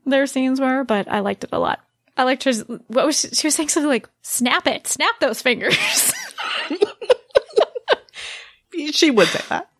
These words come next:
Speaker 2: <laughs>
Speaker 1: I was happy but a little surprised to see that it seemed like maybe,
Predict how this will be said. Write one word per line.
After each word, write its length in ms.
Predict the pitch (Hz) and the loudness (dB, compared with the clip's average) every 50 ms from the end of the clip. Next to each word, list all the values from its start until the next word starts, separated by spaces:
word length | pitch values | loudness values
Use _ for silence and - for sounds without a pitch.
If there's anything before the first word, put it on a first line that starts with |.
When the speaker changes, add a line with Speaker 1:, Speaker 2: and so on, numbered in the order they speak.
| _ - | _ -4
Speaker 2:
<laughs> 1080 | - - 453 - - - - - - - - - - _ _ _ _ _ _ _ _ - | 0 0 0 0 -2 -8 -14 -12 -8 -6 -6 -6 -8 _ _ _ _ _ _ _ _ -2
Speaker 1:
I 80 | 302 302 | 0 0
was 160 | 330 320 320 - - | 0 0 -2 -4 -4
happy 400 | - - - - 381 539 - 698 622 - | -4 -2 -2 0 -2 -2 -4 -6 -4 -2
but 120 | 453 427 | 0 0
a 60 | 359 | 0
little 240 | 311 285 320 320 392 | 0 0 0 0 0
surprised 480 | - - 349 - - 311 339 427 440 - | 0 0 -2 -2 0 0 0 0 0 -2
to 60 | 320 | -2
see 200 | 302 - 285 277 | -2 0 0 0
that 260 | 233 247 240 233 - - _ _ | 2 2 0 0 -2 -6 _ _
it 200 | - 311 294 - | -2 -2 -2 -2
seemed 320 | - - - - 330 381 392 | -6 -4 -2 -2 -2 -2 0
like 180 | 381 359 269 | -2 -2 0
maybe, 400 | 254 247 247 262 262 285 285 392 | 2 2 2 2 2 2 2 0